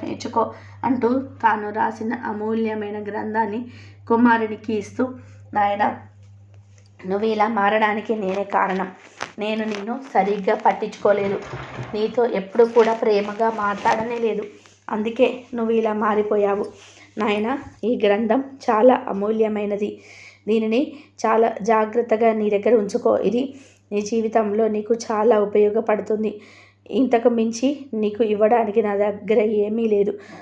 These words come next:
అంటూ ఆ గ్రంథాన్ని అతడికి ఇచ్చేస్తాడు. దానికి స్వీకరించిన కుమారుడు తన మనసులో ఇలా అనుకుంటాడు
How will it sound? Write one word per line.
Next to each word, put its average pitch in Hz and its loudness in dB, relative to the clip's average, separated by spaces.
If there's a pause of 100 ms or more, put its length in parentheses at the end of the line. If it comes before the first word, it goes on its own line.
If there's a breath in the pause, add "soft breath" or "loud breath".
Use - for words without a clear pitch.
(140 loud breath)
అంటూ - 0 (680 soft breath)
ఆ 240 2
గ్రంథాన్ని 208 0
అతడికి 208 -2
ఇచ్చేస్తాడు. 196 -2 (540 soft breath)
దానికి 202 -2
స్వీకరించిన 226 -2
కుమారుడు 208 2
తన 233 0
మనసులో 202 0
ఇలా 208 2
అనుకుంటాడు 202 -2